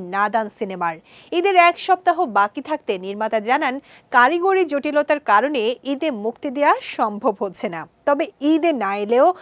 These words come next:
আসছে দুর্গাপুজো উপলক্ষে ছাব্বিশে সেপ্টেম্বর সারা দেশে নাদান মুক্তি পাবে বলে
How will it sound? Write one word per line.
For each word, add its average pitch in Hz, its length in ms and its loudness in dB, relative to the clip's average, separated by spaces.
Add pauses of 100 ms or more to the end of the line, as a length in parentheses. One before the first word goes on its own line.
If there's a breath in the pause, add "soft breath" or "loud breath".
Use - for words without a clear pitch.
(280 loud breath)
আসছে 320 220 4 (140)
দুর্গাপুজো 330 560 0
উপলক্ষে 320 480 -2 (200)
ছাব্বিশে 226 520 -4 (120)
সেপ্টেম্বর 349 500 2 (400 loud breath)
সারা 359 320 2 (100)
দেশে 269 280 -4
নাদান 202 340 -2 (120)
মুক্তি 240 240 -6
পাবে 262 240 0
বলে 226 240 -2